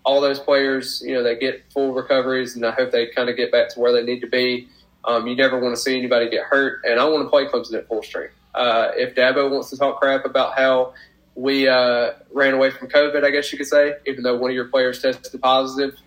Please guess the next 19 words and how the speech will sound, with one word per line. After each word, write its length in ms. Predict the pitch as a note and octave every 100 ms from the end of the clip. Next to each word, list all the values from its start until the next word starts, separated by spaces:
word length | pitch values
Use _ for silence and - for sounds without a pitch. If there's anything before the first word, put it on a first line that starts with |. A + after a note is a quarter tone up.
| _ _ -
even 160 | D3
though 80 | F3
it 40 |
was 100 | E3+
a 60 | E3
false 280 | E3+ G3+ G3
positive, 540 | D#3 C#3 C#3+ C3+ - _ - _ _ _ _
y-, 140 | - - _ _
you 240 | D#3 D3 C#3+
still 300 | - E3 D#3+
had 540 | D3+ D3 C#3+ C#3 - - _
putting 200 | - D3+
people 260 | D3 C#3 C3+
in 80 | B2+
danger 400 | C3+ C3+ C#3 C3+
for 100 | C#3
that. 360 | C3+ C3 -
I 100 | A#2+
just, 280 | B2 B2 -